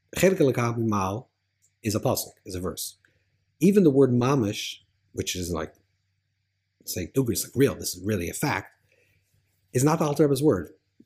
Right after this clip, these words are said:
It's already mentioned, it's already mentioned earlier by Mekubalim, early Mekubalim, Shefatal, other, others already mentioned earlier. The Chiddush of the Alter Rebbe, what's, what's the great novelty of Chassidus is, the Alter Rebbe is really writing something that's also written in the Pri Haris and Parshas Yeshiv,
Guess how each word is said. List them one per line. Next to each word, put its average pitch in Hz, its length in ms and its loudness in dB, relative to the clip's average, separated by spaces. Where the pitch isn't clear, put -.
It's 113 140 -2
already 143 180 4
mentioned, 127 400 0
it's 117 160 -6
already 127 220 2
mentioned 117 300 -2
earlier 90 320 -4
by 95 120 -6
Mekubalim, 85 540 -8
early 98 220 -6
Mekubalim, 82 480 -6
Shefatal, 127 560 -4
other, 104 260 -6
others 104 200 -6
already 101 240 -4
mentioned 90 360 -8
earlier. 82 280 -12
The - 80 -10
Chiddush 214 500 -2
of 117 80 0
the 113 60 -2
Alter 104 200 -4
Rebbe, 107 180 -6
what's, 104 180 -6
what's 104 240 -4
the 104 100 -6
great 117 180 -4
novelty 107 320 -4
of - 100 -8
Chassidus 110 380 -6
is, - 300 -14
the - 160 -10
Alter 117 240 -2
Rebbe 127 100 0
is 110 120 -2
really 117 160 0
writing 110 280 -2
something 107 240 -4
that's - 160 -6
also 107 200 -4
written 104 220 -6
in - 20 -2
the 90 80 -6
Pri 101 160 -4
Haris 92 280 -6
and 87 80 -12
Parshas 87 280 -10
Yeshiv, 92 360 -8